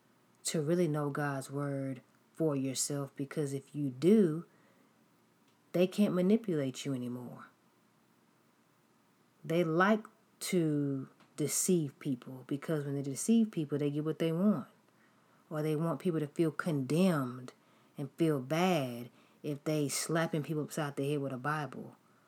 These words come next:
picking out certain scriptures to make people feel bad.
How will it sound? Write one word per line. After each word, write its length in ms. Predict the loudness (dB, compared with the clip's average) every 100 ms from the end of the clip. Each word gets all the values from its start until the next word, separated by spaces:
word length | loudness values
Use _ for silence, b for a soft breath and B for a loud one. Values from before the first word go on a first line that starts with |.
| b b b _ _ -6
picking 380 | -2 0 0 -2
out 320 | -2 -4 -8 _
certain 400 | -8 -6 -4 -2
scriptures 760 | -2 0 2 2 2 -4 -4 -6
to 140 | -6
make 240 | -4 -2 -4
people 240 | -6 -8 -4
feel 240 | -2 0
bad. 540 | 0 -2 -2 -6 -12